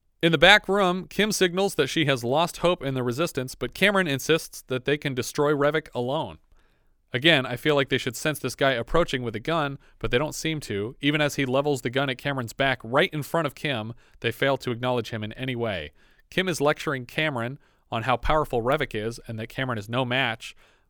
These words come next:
when Cameron suddenly turns to the shooter and forces the man's aim away, and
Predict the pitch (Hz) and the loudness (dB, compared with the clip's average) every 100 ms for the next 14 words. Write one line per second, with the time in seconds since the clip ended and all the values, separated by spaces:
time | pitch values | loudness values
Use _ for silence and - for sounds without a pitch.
0 | - 120 113 110 - 180 170 127 127 - | -4 -2 -2 -6 -2 0 0 -2 -6 -4
1 | 165 160 139 - 175 165 - 127 120 190 | -2 0 -4 -4 -6 -6 -4 -4 -2 -2
2 | 147 139 143 _ _ 123 117 - 180 156 | -2 -2 -6 _ _ -6 -4 -2 -2 -2
3 | 135 135 131 123 - 160 180 123 101 95 | -4 -4 -2 -6 -6 -6 -4 -4 -4 -6
4 | 113 _ _ _ - 120 120 | -8 _ _ _ -10 -8 -6